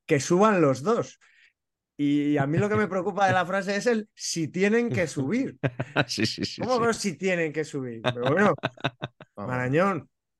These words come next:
Speaker 1: si tienen que subir, que suban los dos. Joder, que suba uno, no vaya a subir ninguno.
Speaker 2: Sí. Oye, que el, el otro día leí que el Español, que llegaba de dulce al partido,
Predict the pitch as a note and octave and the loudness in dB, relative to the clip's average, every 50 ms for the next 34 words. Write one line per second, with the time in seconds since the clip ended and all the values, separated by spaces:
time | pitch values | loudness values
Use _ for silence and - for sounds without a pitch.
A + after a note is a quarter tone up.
0 | _ _ _ _ _ - - - - - - D3 - F3 E3+ C#3 - _ - C3+ | _ _ _ _ _ -20 -20 -20 -20 -20 -20 -16 -16 -14 -16 -16 -18 _ -10 -6
1 | B2+ B2 D3+ E3 F#3+ G3+ G3+ G3+ F3+ F3+ F#3+ G3 F#3 F#3 E3+ F#3 F#3 F#3 F3 E3 | -2 0 0 2 4 4 4 4 4 2 2 2 2 0 2 4 4 6 6 6
2 | D#3+ E3+ G#3 A#3 G#3+ D3+ C3 A2+ - - A#2+ B2+ C#3+ C#3 B2+ - - _ _ _ | 4 4 4 2 2 2 -2 -6 -8 -6 -4 -2 -2 -2 -2 -6 -8 _ _ _
3 | _ _ _ _ _ _ _ - B2 - _ - - C3 - E3 D#3+ E3+ G3+ G3 | _ _ _ _ _ _ _ -20 -20 -20 _ -20 -14 -8 -6 -4 0 0 2 4
4 | G3 F3+ F3 F3 F3+ F3 F3+ F#3+ G3 G#3 A#3+ - _ - D#3 D3+ D#3+ E3 E3+ E3 | 6 6 6 6 4 4 2 0 -2 -4 -6 -10 _ -6 -4 0 2 2 2 2
5 | E3 E3+ D#3 D#3 D3 D3 D3 C#3 C3 C3 C3 C3+ B2+ A2+ G#2 A#2+ _ _ _ - | 4 4 4 4 4 4 2 0 0 0 0 -2 -4 -6 -10 -14 _ _ _ -16
6 | - - - - - - G2 E2+ E2 D#2+ - - _ _ _ _ - F#2+ G2 G2 | -14 -14 -14 -14 -8 -6 -4 -4 -4 -6 -8 -12 _ _ _ _ 0 2 2 4
7 | F#2 F2 E2+ E2+ - F2 F2 F2 F2+ E2+ G2 G2 G2 G2+ G#2 G#2 G2+ G2+ G2 G2 | 4 2 0 0 -2 -2 0 0 0 0 0 2 2 4 4 4 4 4 4 2
8 | G2 F#2+ F#2+ F#2+ F#2+ F#2+ F#2 F#2 G2+ A#2 A2 - F#2+ E2+ E2 E2 G#2 - - D2+ | 2 2 0 0 0 0 0 0 0 0 -2 -2 -4 -6 -6 -6 -8 -8 -8 -6
9 | D2+ D#2+ F2 F#2+ G2+ G#2 G2+ F2+ - E2 D#2+ D#2 D2+ D2+ D#2 D#2 D#2 D2+ D2 D2+ | -4 -2 0 0 2 0 0 -2 -4 -6 -6 -6 -6 -8 -8 -8 -8 -8 -8 -8
10 | D#2 D#2 D#2 E2 F2+ F#2+ F#2+ F2+ F2+ E2+ F#2 G2+ A2 A2 G2+ - G2 F#2 F#2 F#2 | -6 -2 0 0 2 2 4 2 4 4 4 4 2 2 0 -2 -2 0 0 0
11 | F2+ F2+ F2 D2+ - E2+ D#2+ D#2+ - F#2 F#2 F#2 F2+ F2 E2+ F2 F2 E2+ E2 D#2+ | 0 -2 -2 -2 -4 -4 -4 -4 -4 -4 -4 -2 -2 -2 -2 -4 -4 -4 -4 -6
12 | D#2+ D#2+ D#2 D#2+ D#2+ D#2 D#2 D#2+ D#2 D2+ D#2 | -6 -6 -6 -6 -8 -8 -8 -10 -10 -12 -14